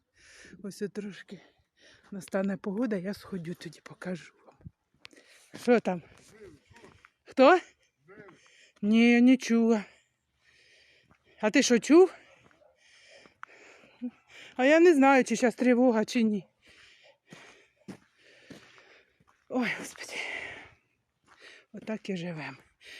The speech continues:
Прислухаємося, де що бахне, де стрільне. Так що такі діла. М. Іду потихеньку, бо в мене щось два дня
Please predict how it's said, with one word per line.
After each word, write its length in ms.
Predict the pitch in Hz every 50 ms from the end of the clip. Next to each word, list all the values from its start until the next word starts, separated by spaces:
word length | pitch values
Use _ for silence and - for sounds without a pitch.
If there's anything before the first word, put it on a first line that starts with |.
| - _ _
Прислухаємося, 1000 | - 151 139 - - - 165 160 - - - 220 240 233 214 202 - - 208
де 180 | 190 160 180 180
що 180 | - - 180 160
бахне, 460 | 156 190 220 208 - - 220 214 196
де 160 | 170 - 160
стрільне. 520 | - - - 190 202 226 240 226 220 220 - _ _ _ _ - - - - - - - - - - _ _ _ - -
Так 140 | 165 170 -
що 200 | - - 185 180
такі 340 | - - 180 - - 208 208
діла. 380 | 180 190 202 196 160 - - - - - - _ _ _ _ _ _ _ _ - - - - - - - - - - - _ _ _ _ _ -
М. 420 | 165 160 165 170 160 160 160 156 156 - _ _ _ _ _ _ _ _ _ _ - - - - - - - -
Іду 240 | - 190 170 151 175
потихеньку, 840 | - - 175 165 - 190 156 - - 269 294 294 294 269 - 247 233 - - _ _ _ _ _ - - - - _ _
бо 140 | - 175 175
в 40 | 170
мене 260 | 185 185 180 180 175
щось 220 | - - 175 165
два 200 | 160 160 175 180
дня 280 | 175 170 175 180 170 147